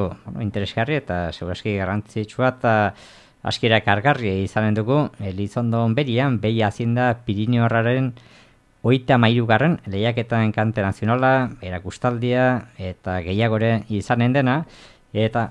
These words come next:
uni buruz, eh, mintzatzeko gaur Beatriz, eh, Auzmendi Iza hementxe bilduko dugu. Hau da, eh, Zederna Garalurreko landa garapen agentea dugu,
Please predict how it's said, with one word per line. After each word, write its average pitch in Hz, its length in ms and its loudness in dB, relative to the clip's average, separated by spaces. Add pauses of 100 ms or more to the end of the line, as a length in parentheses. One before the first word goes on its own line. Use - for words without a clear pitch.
uni 135 240 -2
buruz, 151 320 -2
eh, 131 280 2
mintzatzeko 123 840 0 (300)
gaur 120 220 2
Beatriz, 113 580 -2
eh, 113 100 2
Auzmendi 123 800 0
Iza 127 300 -2
hementxe 107 320 -2
bilduko 104 340 0
dugu. 117 260 0 (580)
Hau 107 180 -2
da, 127 180 0 (140)
eh, 95 220 -6
Zederna 107 420 0
Garalurreko 127 840 2 (140)
landa 110 960 0 (100)
garapen 110 600 -2
agentea 117 520 0
dugu, 117 320 -2